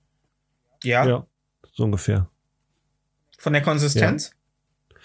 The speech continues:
Speaker 2: Also kauf dir einfach mal geräucherten
Speaker 1: Wa-
Speaker 2: Tofu. Ah, ich,
Speaker 1: Mhm.
Speaker 2: ich hab einen guten Plan. Ich hab dir eine Instant, äh, ähm, Nudel-Dings ge-, be-, geschickt.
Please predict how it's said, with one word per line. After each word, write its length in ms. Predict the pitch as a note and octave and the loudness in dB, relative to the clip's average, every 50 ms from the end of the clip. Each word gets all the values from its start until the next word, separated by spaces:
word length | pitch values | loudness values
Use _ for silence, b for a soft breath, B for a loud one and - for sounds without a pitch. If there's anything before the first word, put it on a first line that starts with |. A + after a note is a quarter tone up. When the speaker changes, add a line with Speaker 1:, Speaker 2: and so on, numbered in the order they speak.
| B B B B B | B B B B B
Speaker 2:
Also 240 | C3 B2+ A#2+ - A2 | -2 -2 -2 -2 -4
kauf 260 | - - D#3+ F#3 - | -2 -2 -2 -2 -2
dir 100 | - G3+ | -2 -4
einfach 220 | F#3 D#3 G3+ F3+ | -2 -2 -4 -2
mal 160 | D3 F3+ F3 | -2 -2 -2
geräucherten 600 | D3+ D#3 D3+ C3 C#3+ D3 C#3+ - F3 D3+ - D3+ C#3+ | -2 -2 0 2 2 2 2 -2 -4 -2 -2 -4 -4
Speaker 1:
Wa- 40 | - | -2
Speaker 2:
Tofu. 460 | - D#3 F3 F#3 - - C4 D4+ D4+ - - - - - - _ _ B B B B B B B B B B - | -2 -2 -2 -2 -2 -2 -4 -4 -4 -6 -12 -20 -20 -20 -20 _ _ B B B B B B B B B B -4
Ah, 220 | G3 G#3+ F3 A2 - _ | -2 0 0 0 -2 _
ich, 160 | - E3 D#3 - C3 | -4 -2 0 2 4
Speaker 1:
Mhm. 80 | B2 | 4
Speaker 2:
ich 160 | - G#3 - G3 | 4 2 2 0
hab 80 | F#3 | -2
einen 80 | F#3 E3+ | -2 -2
guten 180 | F3+ G#3 F#3+ | -2 -2 -2
Plan. 380 | E3 - G3 E3 B2+ G2+ F2+ E2 - - _ _ _ _ - - B B B B B B B | -2 -2 0 0 0 0 -2 -4 -6 -12 _ _ _ _ -20 -18 B B B B B B B
Ich 220 | - D3+ - - | -2 -2 -2 -2
hab 100 | E3 D#3+ | -6 -4
dir 160 | - F#3 E3+ | -2 -2 0
eine 140 | D#3+ D3 C#3+ | 0 0 -2
Instant, 500 | D3 D#3 D#3 - - D#3+ C#3+ B2+ A#2+ A2 | -4 -4 -6 -4 -2 -2 0 -2 -2 -2
äh, 40 | C3+ B2+ A#2 A#2 A2+ A2 A2+ - - A2+ A2 | -2 -2 0 0 0 0 -2 -2 -2 0 0
ähm, 260 | G#2+ G#2 G2+ G2+ G#2 | 0 0 0 0 0
Nudel-Dings 760 | A2 A2 G#2+ A2 G#2 G2 F#2+ F#2+ F2+ - G#2+ G#2 G2+ - - | 0 0 2 2 2 0 0 -2 -2 -2 -2 -2 -2 -4 -4
ge-, 240 | B2+ A#2 A2 G#2+ | -2 0 0 -2
be-, 400 | G#2 G#2+ - A2+ A#2 A#2+ A#2+ A#2+ - _ _ _ - | -2 -4 -4 -2 -2 -2 -2 -4 -6 _ _ _ -4
geschickt. 560 | - A#2+ G#2+ - D#3 - - - - - - | -4 -2 0 0 -2 -2 -2 -8 -16 -16 -16